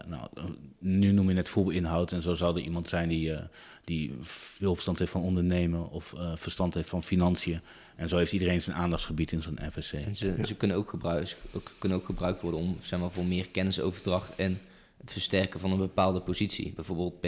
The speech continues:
Speaker 2: S V
Speaker 3: Ja.
Speaker 2: Volt, eh, werkt heel nauwkeurig samen met bijvoorbeeld Jumbo, met, eh, met, met eten en met health en zo. En, eh, P S V heeft natuurlijk met Tom van Veen iemand, eh, erin zitten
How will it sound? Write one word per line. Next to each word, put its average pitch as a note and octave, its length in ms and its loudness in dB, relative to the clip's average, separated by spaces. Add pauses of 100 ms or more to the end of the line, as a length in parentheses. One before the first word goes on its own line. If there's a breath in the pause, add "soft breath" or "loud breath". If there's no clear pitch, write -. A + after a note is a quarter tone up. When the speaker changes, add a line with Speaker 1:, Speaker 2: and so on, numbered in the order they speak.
Speaker 2:
S E2+ 100 -4
V F2 180 0
Speaker 3:
Ja. A2+ 80 6
Speaker 2:
Volt, F#2 260 2
eh, E2+ 220 0
werkt F2+ 240 -2
heel F#2+ 140 0
nauwkeurig F#2 540 -2
samen F#2+ 220 2
met F#2 80 0
bijvoorbeeld F#2 280 -4
Jumbo, F#2+ 400 4 (300 loud breath)
met, - 240 -6
eh, D#2+ 440 0
met, E2+ 300 -4
met F2 200 -2
eten F2+ 340 0
en E2+ 60 0
met F2 100 -2
health F#2+ 340 0
en F2+ 120 -2
zo. F2+ 220 0 (440 loud breath)
En, F2+ 220 2
eh, F2 320 0
P E2+ 40 -6
S - 100 -14
V - 20 -20
heeft F2+ 200 2
natuurlijk F2 280 -2
met F2 160 -2
Tom F2+ 160 0
van F2 180 -2
Veen F#2 240 2
iemand, D#2 340 -4
eh, D2+ 200 0 (540 soft breath)
erin F#2 240 -2
zitten F2 300 -4